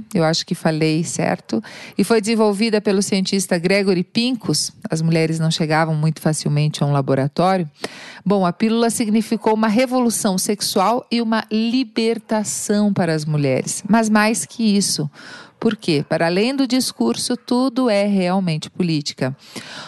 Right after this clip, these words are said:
Ouça esses dados de uma reportagem da B B C Brasil de dois mil e dezessete, falando dos Estados Unidos, que foi o primeiro país em que a pílula anticoncepcional foi utilizada.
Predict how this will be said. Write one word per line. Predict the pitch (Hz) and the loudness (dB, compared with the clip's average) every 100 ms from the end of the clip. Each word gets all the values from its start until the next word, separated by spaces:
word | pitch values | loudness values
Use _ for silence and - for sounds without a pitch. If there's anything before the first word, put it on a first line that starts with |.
| - | 0
Ouça | 226 - 262 | 0 2 0
esses | - 226 | 0 0
dados | 180 180 202 175 165 | 2 2 2 0 0
de | 160 | 0
uma | 165 | 2
reportagem | 175 - 160 165 170 165 | 2 0 -2 0 0 0
da | 160 | 0
B | 160 156 | 0 0
B | 160 | -2
C | - - 196 196 - | -2 0 2 0 -2
Brasil | 165 165 160 160 196 | -4 -2 -2 0 0
de | 185 170 | 0 2
dois | 170 165 | 2 2
mil | 175 | 0
e | 175 | 2
dezessete, | 170 170 180 190 - | 0 0 0 -2 -2
falando | - 185 180 180 | -2 0 2 2
dos | 170 165 | 0 -2
Estados | 170 175 165 170 | 0 0 0 0
Unidos, | 170 196 - | 2 0 -2
que | 202 | -2
foi | 208 | -2
o | 190 | 0
primeiro | 202 220 285 | 0 0 0
país | 247 208 208 220 | 0 0 0 -2
em | 202 | -2
que | 196 | -2
a | 185 | -2
pílula | - 190 190 | -2 0 2
anticoncepcional | 180 - 180 180 175 - 170 160 165 | 0 -2 -4 -2 -4 -4 0 0 0
foi | 165 | -2
utilizada. | 160 165 160 147 - 60 - | -2 -2 0 0 0 -2 -6